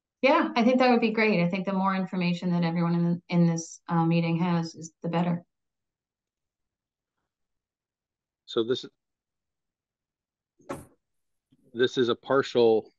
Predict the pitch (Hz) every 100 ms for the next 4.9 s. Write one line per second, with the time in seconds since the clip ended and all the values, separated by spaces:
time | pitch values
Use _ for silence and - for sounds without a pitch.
0 | _ _ _ _ - 107 110 107 - -
1 | 127 123 - 113 107 - 117 110 107 104
2 | - _ _ _ _ 131 123 117 117 120
3 | 113 117 110 107 110 107 104 104 107 110
4 | 107 117 104 101 95 104 110 127 127